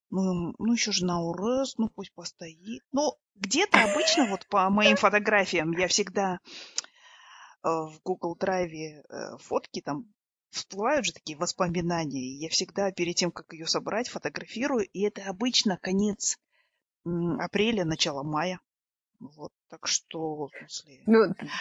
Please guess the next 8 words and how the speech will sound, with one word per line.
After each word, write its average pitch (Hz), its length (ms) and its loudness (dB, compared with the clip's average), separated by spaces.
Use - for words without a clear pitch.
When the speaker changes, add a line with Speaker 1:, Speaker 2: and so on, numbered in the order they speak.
Speaker 2:
ты 240 280 8
Speaker 1:
и - 20 8
Speaker 2:
взяла 214 400 8
Speaker 1:
здесь, - 20 6
когда 254 340 6
вот 233 160 4
Speaker 2:
прекрасное. 214 680 0
Speaker 1:
<laughs> 208 200 -6